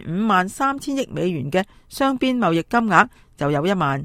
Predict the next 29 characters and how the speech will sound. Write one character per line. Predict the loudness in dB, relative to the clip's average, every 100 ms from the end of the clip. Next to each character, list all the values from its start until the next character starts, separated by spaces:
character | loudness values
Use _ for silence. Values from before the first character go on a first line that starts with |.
| -8
兩 | -6 -6 -6
千 | -6 -4 0
億 | -2 -2
美 | -6 -4
元 | -6 -4
係 | -6
屬 | -8 -4
於 | -2 -2
美 | -2 -2
國 | 0 -2
嘅 | 0 -2 -2
雙 | 0 0 2
邊 | 0 0
貿 | 0 0
易 | -4
額。 | 2 2 2 -6 -20 _ -4
因 | -4
此， | -2 -2 0
外 | 0
國 | 0 0
軍 | 0 0
隊 | 0
喺 | 0 0
呢 | 0
個 | -2
地 | -2
方 | -2 -4
駐 | -6 -4
防， | -4